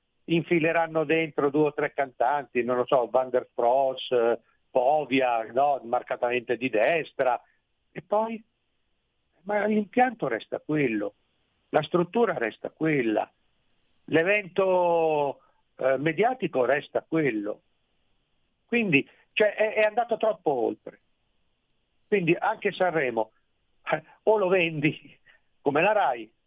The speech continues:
oppure te lo tieni com'è, ma non lo venderanno mai. Io per esempio non ho trovato scritto da nessuna parte,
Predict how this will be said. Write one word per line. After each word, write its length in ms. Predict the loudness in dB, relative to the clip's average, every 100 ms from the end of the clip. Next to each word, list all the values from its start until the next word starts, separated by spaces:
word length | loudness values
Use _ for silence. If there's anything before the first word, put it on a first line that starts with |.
| _
oppure 360 | -8 0 0 0
te 80 |
lo 140 | 0 0
tieni 280 | 0 -2 -2
com'è, 340 | 0 0 -2 _ _ _ _ _ _ _
ma 120 | -2
non 140 | 2 2
lo 80 |
venderanno 540 | 2 0 0 0 0 2
mai. 360 | 2 0 -4 _ _
Io 180 | -2 0
per 160 | 2
esempio 320 | 0 -2 -2 -2
non 160 | 0
ho 100 | 0
trovato 360 | 2 0 0 -4
scritto 400 | -4 -2 -2 -2
da 120 | -2
nessuna 360 | -2 -6 -4 -2
parte, 580 | -2 -2 -6 _ -14